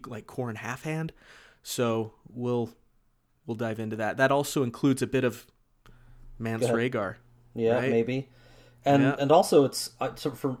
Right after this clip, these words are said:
Speaker 2: this is something I'm not even sure you know about yet, Matt, but as I've been thinking about it, I think it will even go back and wrap back to a little bit of coverage of,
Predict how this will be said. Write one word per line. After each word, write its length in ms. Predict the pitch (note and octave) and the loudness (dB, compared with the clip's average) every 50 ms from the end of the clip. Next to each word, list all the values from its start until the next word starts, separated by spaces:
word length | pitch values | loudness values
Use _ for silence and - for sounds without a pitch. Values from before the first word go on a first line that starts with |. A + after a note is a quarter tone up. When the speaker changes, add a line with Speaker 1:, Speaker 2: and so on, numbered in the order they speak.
| - C3 | -8 -6
Speaker 2:
this 200 | B2+ C3+ B2+ - | -6 -6 -4 -4
is 80 | A#2 | -2
something 340 | - C3 A#2 B2 B2 A2+ G#2+ - | -2 -2 0 0 0 -2 -2 -6
I'm 80 | - G2+ | -6 -4
not 120 | G2 G2+ | -4 -4
even 140 | G#2 G2 G#2+ | -4 -4 -6
sure 180 | G#2+ - - A2+ | -8 -6 -6 -6
you 140 | A2+ A#2 B2 | -4 -4 -2
know 200 | C#3 E3+ E3+ B2 | 0 0 0 0
about 280 | F#2+ - G2 F#2 - G#2 | 0 0 -2 -2 -2 -4
yet, 160 | G#2 G#2 - | -6 -6 -4
Matt, 240 | G#2 G#2+ A#2+ B2 - | -4 -4 -4 -4 -4
but 140 | A2 G2+ - | -6 -6 -4
as 140 | - A2 G2+ | -4 0 2
I've 160 | A#2+ C3+ C#3 | 2 2 2
been 120 | A#2+ A#2 G#2 | 0 -4 -8
thinking 220 | - A#2 A2 G#2 | -6 -6 -6 -2
about 180 | G2 G#2 G2+ G2+ | -2 -2 0 0
it, 20 | |
I 80 | A2 C3 | 0 0
think 360 | - - A#2+ G#2+ - - - _ _ _ _ - - _ _ - - - - - | 0 -2 -4 -4 -6 -12 -20 _ _ _ _ -20 -20 _ _ -20 -20 -20 -18 -14
it 160 | - - G#2+ A#2 | -10 -8 -6 -4
will 140 | A#2 C3 | -2 0
even 260 | D#3+ F3 D#3+ D#3+ C#3+ B2 | 0 2 2 2 0 0
go 220 | - - C3 A#2+ | 0 2 2 2
back 280 | - B2 A#2+ A#2 A2 - | 4 4 2 2 0 -2
and 120 | A2+ G2+ | -4 -2
wrap 260 | G2 A2+ A2 G#2 - - | 0 0 0 0 -2 -2
back 300 | A2+ G#2+ G2+ G2 - - - | -4 -2 -2 -4 -8 -12 -12
to 200 | - - A#2+ G#2+ | -10 -6 -6 -6
a 20 | |
little 440 | G2+ G2+ A2 A#2+ D3 D#3+ E3 D#3+ C#3 | -6 -6 -4 -2 0 0 2 0 0
bit 160 | A#2+ B2+ A#2 | 2 0 0
of 100 | A2+ - | 0 -2
coverage 480 | - - A#2 G#2+ - - G#2 F#2+ - - | -2 -2 -2 -2 -2 -2 -6 -6 -6 -6
of, 380 | G2+ F#2+ F2+ - - - - | -8 -8 -8 -12 -18 -20 -20